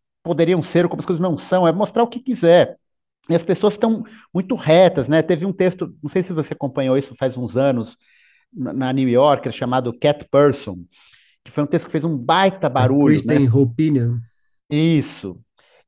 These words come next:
Speaker 1: E, e era uma menina que tinha um caso com o cara, e o caso dava errado, ela transava com o cara sem querer transar com o cara, depois ela dava uma sumida e abandonava o cara.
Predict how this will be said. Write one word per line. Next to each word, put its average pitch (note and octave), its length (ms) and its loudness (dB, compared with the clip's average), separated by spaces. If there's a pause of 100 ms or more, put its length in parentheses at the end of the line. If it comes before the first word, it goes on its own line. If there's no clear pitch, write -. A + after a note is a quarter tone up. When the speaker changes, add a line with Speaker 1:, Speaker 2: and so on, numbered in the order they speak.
Speaker 1:
E, C#3 880 -2
e G#3+ 120 0
era C4 120 6
uma C4 140 0
menina A3+ 440 0
que G#3 120 -10
tinha F#3+ 200 -8
um F3 40 -8
caso E3 300 0
com G#3 100 -8
o G3 60 -14
cara, F3+ 540 4
e D#3+ 120 0
o D#3 60 -4
caso D#3+ 240 -2
dava E3 160 0
errado, D#3 440 2
ela C#3+ 100 2
transava C#3+ 340 -4
com D3 60 -16
o - 40 -16
cara C#3+ 140 -4
sem D3 120 -8
querer C#3+ 200 -4
transar C#3 240 -6
com - 80 -16
o C#3 60 -16
cara, F3 300 2
depois E3 220 -2
ela F3+ 100 0
dava F3 160 0
uma F#3+ 100 -2
sumida E3 440 -4
e E3 60 4
abandonava D#3 400 0
o - 40 -10
cara. A2+ 280 -2